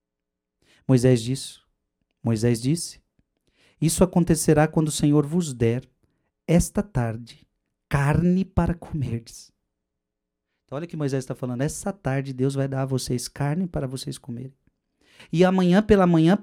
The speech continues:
pão em abundância, porque ele ouviu as murmurações que proferistes contra eles.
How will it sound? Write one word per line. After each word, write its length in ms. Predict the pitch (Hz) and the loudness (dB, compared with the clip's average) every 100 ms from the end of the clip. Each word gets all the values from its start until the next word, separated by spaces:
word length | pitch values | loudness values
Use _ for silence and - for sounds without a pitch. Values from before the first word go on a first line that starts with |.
| - | 4
pão 400 | 185 190 226 247 | 6 8 8 6
em 220 | 226 220 | 6 4
abundância, 800 | 214 208 220 208 165 208 196 170 | 2 2 2 4 6 6 6 0
porque 560 | 160 190 - 202 202 - | 2 0 4 4 4 4
ele 420 | 185 202 233 233 | 6 8 8 6
ouviu 460 | 220 190 135 214 214 | 4 4 2 0 2
as 180 | 202 165 | 0 0
murmurações 800 | 180 208 196 185 156 - 196 | 0 0 2 2 0 -2 -2
que 140 | 202 185 | -2 -2
proferistes 580 | 190 190 170 190 - 190 | -2 0 0 0 -4 -4
contra 340 | 202 196 190 | -2 2 4
eles. 400 | 185 147 113 - | 4 2 -4 -20